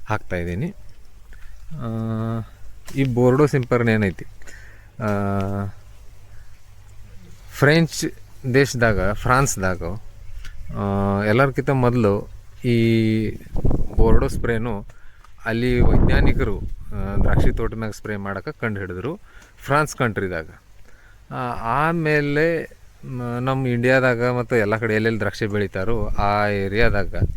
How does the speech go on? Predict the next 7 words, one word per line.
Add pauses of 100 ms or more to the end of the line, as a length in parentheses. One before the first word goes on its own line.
(580)
ಆ,
ಈ
ಬೋರ್ಡೋ
ಸ್ಪ್ರೇಯನ್ನು
ಎಲ್ಲ
ಕಡೆ,
ಆ,